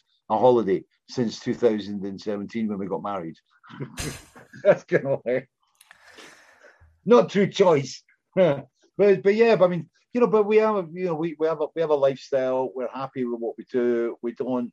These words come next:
you know, I, I, I don't relate to a lot of the stuff. I mean, there's a wee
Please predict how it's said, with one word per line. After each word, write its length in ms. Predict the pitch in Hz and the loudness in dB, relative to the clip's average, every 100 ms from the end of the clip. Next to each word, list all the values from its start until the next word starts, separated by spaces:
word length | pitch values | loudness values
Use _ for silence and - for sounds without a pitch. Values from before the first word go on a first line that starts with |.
| _ - | _ -8
you 120 | 123 | -4
know, 340 | 117 113 113 _ _ _ _ _ - | -2 -2 -2 _ _ _ _ _ -10
I, 100 | 131 | -8
I, 600 | 113 123 123 85 120 127 | -6 -6 -8 -6 -8 -6
I 40 | |
don't 280 | 120 131 117 | -4 -4 -2
relate 400 | 120 117 120 - - | -4 -2 -2 -4 -10
to 160 | 120 113 | -2 0
a 40 | |
lot 300 | 113 113 113 | 0 0 0
of 60 | 107 | -2
the 60 | |
stuff. 300 | - - 104 _ - - - | -6 -6 -6 _ -20 -18 -10
I 80 | |
mean, 240 | 165 175 - - - _ _ - 101 | -6 -6 -8 -14 -16 _ _ -18 -8
there's 200 | 147 139 | -4 0
a 60 | 175 | 0
wee 300 | 208 185 | 2 0